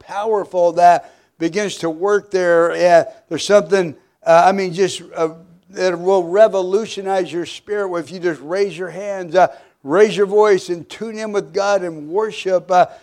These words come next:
there's something about prayer and worship that there's a dominion that Jesus is trying to tell them. There's a dominion, uh, a grace of God that comes with that,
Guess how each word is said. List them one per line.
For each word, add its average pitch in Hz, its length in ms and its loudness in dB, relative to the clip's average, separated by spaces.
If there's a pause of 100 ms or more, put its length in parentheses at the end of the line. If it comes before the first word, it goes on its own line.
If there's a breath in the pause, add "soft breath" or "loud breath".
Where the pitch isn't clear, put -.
(160 loud breath)
there's 170 180 -6
something 214 380 2
about 196 340 2
prayer 220 380 -4
and 190 240 -8
worship 196 420 0
that 190 460 2
there's 180 220 0
a 202 120 6
dominion 196 640 -2
that 190 220 0
Jesus 185 500 -6
is 156 60 -20
trying 196 280 -8
to 180 60 -10
tell 190 220 -2
them. 202 40 -12
There's 175 220 -6
a 180 120 -4
dominion, 175 680 -10
uh, 175 140 4 (340 loud breath)
a 165 120 0
grace 208 420 2
of 190 120 2
God 208 260 4
that 196 140 0
comes 190 260 -4
with 226 300 4
that, 196 300 4